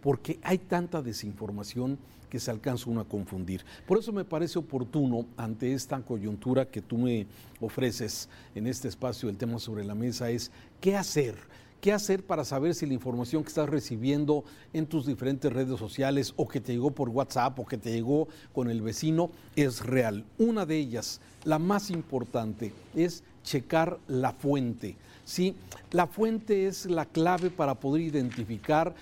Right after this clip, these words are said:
si una nota puede ser seria o puede ser un invento, o puede ser una media verdad, o está distorsionada. Entonces, si tú identificas la fuente, un medio que sea,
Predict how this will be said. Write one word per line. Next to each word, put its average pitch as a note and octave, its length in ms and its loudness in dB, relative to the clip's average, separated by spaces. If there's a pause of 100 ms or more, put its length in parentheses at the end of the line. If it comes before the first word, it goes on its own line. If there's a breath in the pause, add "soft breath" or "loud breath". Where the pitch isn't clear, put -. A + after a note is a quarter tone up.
(200 loud breath)
si - 260 2
una G3 260 4
nota E3+ 380 4
puede E3+ 380 2
ser E3+ 420 0
seria G#3 720 2 (300 loud breath)
o D3 120 2
puede F3+ 300 2
ser F3 220 2
un F3+ 140 2
invento, D#3+ 800 2 (240 loud breath)
o C#3 120 2
puede E3 320 2
ser D#3 160 0
una D3+ 220 2
media D3+ 340 4
verdad, C3+ 500 2 (220 loud breath)
o B2+ 80 2
está D#3 220 4
distorsionada. A2+ 920 2
Entonces, G3 560 0 (280 loud breath)
si F#3+ 200 2
tú D4 280 2
identificas F3+ 960 -2
la C3 120 2
fuente, C#3+ 580 2 (180)
un D3 240 2
medio C#3+ 420 2
que G#2+ 160 -4
sea, D3 400 4